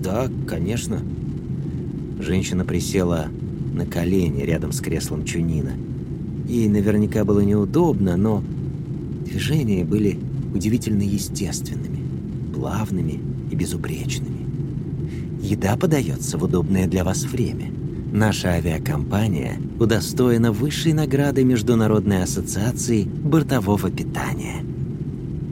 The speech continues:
Кто бы мог подумать, что такая организация вообще существует? Чунин кивнул, делая вид, что разбирается.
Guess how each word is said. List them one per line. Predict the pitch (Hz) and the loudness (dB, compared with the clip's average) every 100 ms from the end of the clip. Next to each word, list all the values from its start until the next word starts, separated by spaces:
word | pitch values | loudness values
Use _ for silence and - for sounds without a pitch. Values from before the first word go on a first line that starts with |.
| - | -6
Кто | - - 87 | -4 -2 -2
бы | 90 | 0
мог | 87 - | 0 -2
подумать, | 87 - 87 82 | -2 0 0 0
что | - - | -2 -4
такая | - - 85 | -2 -2 0
организация | 82 78 85 82 87 - - 85 | 0 2 0 2 0 -2 0 0
вообще | 85 82 - 80 | 2 0 0 -2
существует? | 73 - 85 - 82 80 78 - - - - - - - - - - - - | -2 -2 -2 -2 -2 0 -2 -2 -6 -6 -6 -6 -4 -4 -4 -6 -6 -6 -4
Чунин | - 98 85 - | 2 4 4 2
кивнул, | - - 71 104 123 - - - | -2 -2 0 0 -2 -4 -6 -2
делая | - 82 143 | 2 2 2
вид, | 123 - | 0 -2
что | - - | -2 0
разбирается. | 98 87 104 92 76 - - - | 0 2 2 2 0 -4 -4 -6